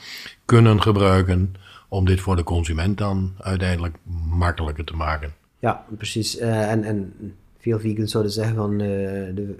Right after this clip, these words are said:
Speaker 2: de vegetarische slager heeft, eh, heeft zichzelf verkocht. En, eh, ze hebben zichzelf letterlijk verkocht natuurlijk, maar,
Speaker 1: Ja.
Speaker 2: maar figuurlijk en zichzelf verraden en, eh, they're,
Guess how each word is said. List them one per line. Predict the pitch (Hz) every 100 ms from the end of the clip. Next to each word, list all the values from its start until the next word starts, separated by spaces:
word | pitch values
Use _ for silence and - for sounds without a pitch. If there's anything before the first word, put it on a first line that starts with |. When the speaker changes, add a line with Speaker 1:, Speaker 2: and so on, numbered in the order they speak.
| 104
Speaker 2:
de | 101
vegetarische | 107 104 107 101
slager | 92 104 98 110
heeft, | 101 95 -
eh, | 95
heeft | 92 90 92
zichzelf | - 92 - 95 95 - -
verkocht. | - - 120 - -
En, | 98 90 -
eh, | 101 - _ _ _ _
ze | -
hebben | 85 101
zichzelf | 104 110 104
letterlijk | 107 113 127
verkocht | 117 - 127 -
natuurlijk, | 135 135 120
maar, | 110 104 -
Speaker 1:
Ja. | 107 90
Speaker 2:
maar | 117
figuurlijk | 117 110 117 139 151 143
en | 110
zichzelf | 104 110 107 104
verraden | 107 101 101 113 135 131
en, | 110 98
eh, | 95 95 98 95
they're, | 101 92